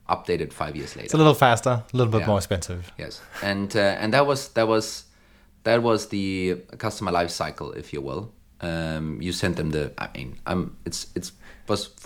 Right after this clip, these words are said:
Speaker 1: especially for something like S A P, probably a little bit more than just the C D-rom, but basically that was the idea of customer success, right? And then you basically enter, um,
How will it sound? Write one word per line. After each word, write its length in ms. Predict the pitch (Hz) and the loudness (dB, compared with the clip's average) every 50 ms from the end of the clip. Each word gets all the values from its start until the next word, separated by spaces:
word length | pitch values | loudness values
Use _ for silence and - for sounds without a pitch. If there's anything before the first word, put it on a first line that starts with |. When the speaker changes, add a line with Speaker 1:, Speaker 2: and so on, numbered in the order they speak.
| - - | -6 -4
Speaker 1:
especially 400 | 123 - - 147 139 - 131 110 | -4 0 2 2 2 2 2 0
for 120 | 104 104 | 0 0
something 340 | 101 - - 107 98 - 95 | 0 -2 -4 -4 -4 -4 -2
like 200 | 90 85 82 - | -2 -2 -2 -4
S 180 | - - - | -8 -10 -10
A 100 | - 71 | -12 -12
P, 220 | - - - 147 180 | -10 -8 -8 -8 -8
probably 320 | - - 104 92 90 87 | -6 -6 -6 -4 -2 -2
a 20 | 85 | 0
little 160 | 92 95 85 | -2 -2 -2
bit 140 | 87 82 85 | -4 -6 -4
more 280 | 85 85 90 98 107 | -4 -2 0 0 -2
than 160 | 104 101 90 | -2 -4 -6
just 200 | 87 90 85 - | -6 -6 -8 -8
the 80 | - 82 | -10 -10
C 140 | - - 85 | -8 -6 -4
D-rom, 440 | 82 85 85 101 120 139 185 180 - - - - - - - - - - - - | -4 -4 -2 -2 -2 -2 -4 -6 -8 -12 -18 -20 -20 -20 -20 -20 -20 -20 -6 -4
but 240 | 107 107 - - - | -2 -2 -2 2 2
basically 420 | 120 131 131 131 - - - 110 | 4 4 4 2 -2 -2 -2 -2
that 180 | 90 92 101 104 | 2 2 2 2
was 180 | 98 90 - - | 2 0 -2 -2
the 160 | 92 92 87 | -2 -2 0
idea 360 | 82 82 80 80 87 87 85 | 0 -2 -2 -2 -2 0 0
of 400 | 76 69 73 - - - - - - | 0 -4 -6 -8 -12 -18 -20 -20 -16
customer 320 | - - 80 - - 69 67 | -12 -12 -10 -10 -10 -10 -10
success, 540 | - - - - - - - - - - - - | -12 -14 -12 -12 -12 -12 -12 -14 -16 -16 -16 -14
right? 160 | 64 - - - - - - - - - - - - - - - - - - - - | -14 -12 -12 -14 -14 -18 -20 -20 -20 -20 -20 -20 -20 -20 -20 -20 -20 -20 -20 -18 -6
And 180 | - 110 110 113 | -2 0 2 4
then 180 | 139 151 147 | 4 4 4
you 100 | 143 135 | 2 2
basically 520 | 101 120 117 113 - 127 104 107 104 98 82 | 4 4 4 4 4 0 -4 -4 -2 -2 -2
enter, 300 | 92 92 92 90 - 98 | -2 -2 -2 -2 -2 0
um, 360 | 90 87 85 82 82 80 80 | 0 0 0 -2 -2 -4 -6